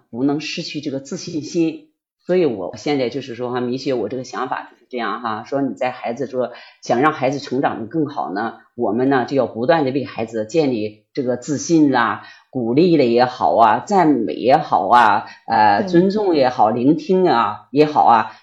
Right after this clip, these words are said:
Speaker 1: 但是绝对不能用批判的态度呢来对待孩子这个缺点和错误，
Speaker 2: 对，
Speaker 1: 别指责他。
Speaker 2: 对，有一个独立思考的这个能力，对不对？
Speaker 1: 对，对，对，对，对。所以我姑娘总说，我这么，我长这么大，妈妈，我就是被你骗大的。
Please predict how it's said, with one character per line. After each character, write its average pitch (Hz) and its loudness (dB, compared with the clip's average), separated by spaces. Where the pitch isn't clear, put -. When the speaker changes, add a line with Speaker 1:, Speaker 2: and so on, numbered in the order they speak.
Speaker 1:
但 185 6
是 180 0
绝 131 0
对 156 2
不 147 -2
能 131 2
用 127 -2
批 - -6
判 143 -2
的 113 0
态 120 0
度 113 -4
呢 104 -4
来 135 2
对 143 2
待 123 2
孩 110 -8
子 113 -8
这 113 -6
个 120 -4
缺 117 -6
点 104 -10
和 107 -8
错 131 -2
误， 90 -4
Speaker 2:
对， 214 0
Speaker 1:
别 165 6
指 175 -6
责 165 -8
他。 - -4
Speaker 2:
对， 202 -4
有 190 2
一 196 2
个 233 6
独 220 6
立 240 4
思 247 2
考 170 -2
的 156 -2
这 202 -4
个 190 0
能 156 0
力， 226 2
对 165 -2
不 156 -8
对？ 147 -4
Speaker 1:
对， 262 8
对， 190 6
对， 170 8
对， 165 6
对。 143 4
所 226 6
以 226 8
我 151 0
姑 208 2
娘 185 8
总 117 -2
说， 139 2
我 151 8
这 233 2
么， 214 2
我 160 8
长 135 2
这 156 0
么 147 4
大， 135 2
妈 139 4
妈， 139 2
我 143 6
就 185 0
是 - -6
被 175 6
你 143 6
骗 160 2
大 131 6
的。 120 4